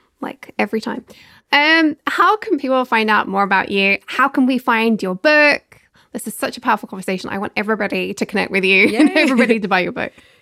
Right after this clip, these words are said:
Speaker 2: Yes. Um, so you can find me on my website at leah garvin dot com. Um, you can read more about my consulting work, coaching, workshops, and pick up a copy of my book there. It's also available on Amazon, uh, Barnes and Noble's, Target.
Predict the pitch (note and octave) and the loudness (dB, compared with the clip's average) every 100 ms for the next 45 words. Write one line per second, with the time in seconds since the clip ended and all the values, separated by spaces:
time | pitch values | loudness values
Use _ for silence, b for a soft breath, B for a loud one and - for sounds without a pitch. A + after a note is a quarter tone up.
0 | b G#3 D4 G3+ - C4 A3+ G#3 F#3+ F3+ | b 0 2 0 -4 0 2 2 0 -4
1 | G#3 B3 B3+ A#3+ B3 A#3+ B3 A3 G3+ F#3 | -2 0 2 2 0 0 0 2 2 2
2 | G3 G3 - F#3+ F#3 F3 E3 E3 - F3+ | 2 0 0 0 2 0 0 0 0 0
3 | F3+ F#3 E3+ D#3+ D#3+ D#3+ D3+ - - A#3 | 2 2 2 0 2 0 -2 -6 0 2
4 | A3 G#3 G#3 G#3 b b b F#3 E3+ D#3+ | 4 0 -2 -8 b b b 2 2 2
5 | E3+ F3 D#3 - F3+ F3+ F#3 F3 D#3+ D#3+ | 0 -2 -2 -4 0 2 2 2 0 -4
6 | C#3+ A#3 G#3+ G#3+ G3+ F#3+ - G3+ F#3 G3 | -2 0 2 2 2 0 2 0 2 0
7 | F#3 F3 E3+ E3 - F3 E3 - - E3+ | 0 0 -2 -2 0 0 2 -2 -4 -2
8 | E3 D#3+ F3+ E3 E3+ - D#3+ E3 D#3 D#3 | -2 0 -2 -2 -2 0 0 0 -2 -2
9 | D3+ - G#3+ F#3+ F3+ F3 b - E3+ - | -4 0 2 4 2 -2 b -2 0 2
10 | F3 D#3+ D#3 D3+ D#3 G3 G3 F#3 E3+ F#3 | 2 2 2 0 -2 0 2 4 4 4
11 | F3 F3 F3 E3+ D#2+ B2+ A#2+ F#2+ D#3+ D#3+ | 4 2 0 -2 -6 -6 -8 -4 -2 0
12 | E3 E3 D#3 - D#3+ D#3 D#3 D3+ | 0 0 -2 -2 0 2 2 0